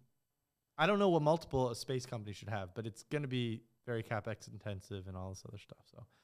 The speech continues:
uh, I don't think it's horrible, but you just really have to believe that space is the future and you're willing to hold it for whatever. Um, yeah, it's like you're buying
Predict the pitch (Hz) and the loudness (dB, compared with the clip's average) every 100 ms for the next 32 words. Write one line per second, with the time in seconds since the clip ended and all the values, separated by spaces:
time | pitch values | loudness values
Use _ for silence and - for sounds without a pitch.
0 | _ _ _ 254 - _ _ _ _ _ | _ _ _ -20 -20 _ _ _ _ _
1 | - 226 226 170 190 147 - 127 123 117 | 4 6 6 4 4 4 2 2 4 4
2 | 101 98 95 123 139 147 175 139 139 135 | 2 -2 -2 -4 -4 -4 -2 2 4 4
3 | 127 117 120 107 107 - 113 101 107 95 | 0 -2 -2 -2 -6 -6 -4 -4 -6 -8
4 | 104 107 98 107 98 98 95 104 101 92 | -8 -8 -8 -6 -6 -6 -6 -4 -4 -6
5 | - 104 98 - - 117 110 107 101 107 | -6 -8 -8 -14 -16 -12 -6 -6 -6 -10
6 | _ _ _ _ _ _ _ _ _ _ | _ _ _ _ _ _ _ _ _ _
7 | _ 104 95 92 95 _ _ _ _ _ | _ -6 -6 -6 -10 _ _ _ _ _
8 | _ _ _ _ _ _ _ _ _ _ | _ _ _ _ _ _ _ _ _ _
9 | _ _ - 143 120 113 127 160 135 131 | _ _ 0 4 4 4 0 2 2 2
10 | 143 156 131 151 160 143 120 | 2 4 6 6 6 4 -2